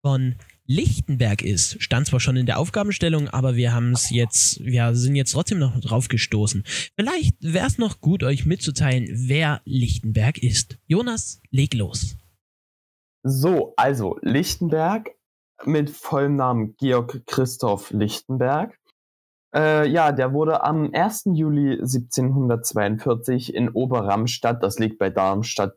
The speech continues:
Speaker 2: geboren und starb am vierundzwanzigsten Februar siebzehnhundertneunundneunzig in Göttingen. Er war ein Physiker, ein Naturforscher und Mathematiker. Und nebenbei war er auch noch Schriftsteller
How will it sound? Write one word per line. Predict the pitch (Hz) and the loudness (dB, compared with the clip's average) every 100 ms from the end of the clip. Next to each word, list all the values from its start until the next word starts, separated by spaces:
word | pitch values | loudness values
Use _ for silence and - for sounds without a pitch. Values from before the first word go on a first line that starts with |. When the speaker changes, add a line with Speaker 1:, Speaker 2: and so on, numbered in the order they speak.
| _ | _
Speaker 2:
geboren | 117 117 113 127 151 - - - - | -4 -2 0 0 -4 -8 -18 -18 -8
und | - 135 | -2 -2
starb | - 139 151 - | 0 2 2 0
am | 123 120 | -2 0
vierundzwanzigsten | 160 151 147 143 131 - 117 | 0 2 0 0 0 -2 -2
Februar | 120 147 123 120 117 123 117 117 113 _ _ - | 0 0 0 0 0 2 4 2 -4 _ _ -2
siebzehnhundertneunundneunzig | 135 120 - 127 113 110 107 101 90 85 87 101 110 117 | 0 0 -2 0 2 2 0 0 0 0 0 0 -2 -2
in | 123 | 0
Göttingen. | 117 117 - 120 - - - _ _ _ _ _ | 0 0 -2 -4 -4 -6 -14 _ _ _ _ _
Er | 143 | 0
war | 143 | 4
ein | 120 120 | 2 2
Physiker, | 120 - 165 160 190 185 175 208 233 _ _ | 0 0 2 2 0 0 -2 -2 -6 _ _
ein | 95 123 117 - | -2 0 -2 -2
Naturforscher | 113 110 - 147 151 160 165 165 160 156 | -4 -2 -2 -2 0 0 0 0 -2 0
und | 143 175 175 | 0 0 0
Mathematiker. | 160 139 127 147 113 107 107 139 127 135 165 - _ _ _ _ _ _ _ _ - | -2 -2 0 0 2 0 -2 -4 -2 -2 -2 -8 _ _ _ _ _ _ _ _ 0
Und | 208 233 214 - - | 2 4 0 -8 -4
nebenbei | 165 170 165 156 | 0 2 2 2
war | 151 139 | 2 2
er | 92 | 2
auch | 131 123 | 0 -2
noch | 127 | -2
Schriftsteller | - - 151 151 - - - 151 151 156 170 | -2 -2 -2 -2 -10 -6 -2 0 2 0 -4